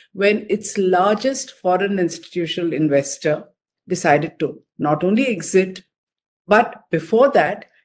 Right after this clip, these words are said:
demanded an extraordinary general meeting where it said it did not want Punit Goenka to be the managing director. He, as you would know, is the son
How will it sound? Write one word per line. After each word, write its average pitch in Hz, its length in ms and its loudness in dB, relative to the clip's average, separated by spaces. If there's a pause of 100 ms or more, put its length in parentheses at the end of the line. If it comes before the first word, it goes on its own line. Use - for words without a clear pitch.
(140)
demanded 180 560 0
an 160 180 -6
extraordinary 214 680 -2
general 165 320 -2
meeting 160 460 -4 (380)
where 185 200 4
it 185 140 -4
said 240 340 -2 (320)
it 185 200 -8
did 202 160 2
not 240 340 0
want 202 380 -4
Punit 170 320 -4
Goenka 156 580 -2 (360)
to 226 80 0
be 233 180 2
the 214 100 2
managing 170 420 0
director. 160 680 -6 (840)
He, 240 640 -4 (180)
as 165 200 2
you 170 80 0
would 160 200 -6
know, 208 300 -2
is 160 240 -6
the 180 80 -4
son 190 560 -2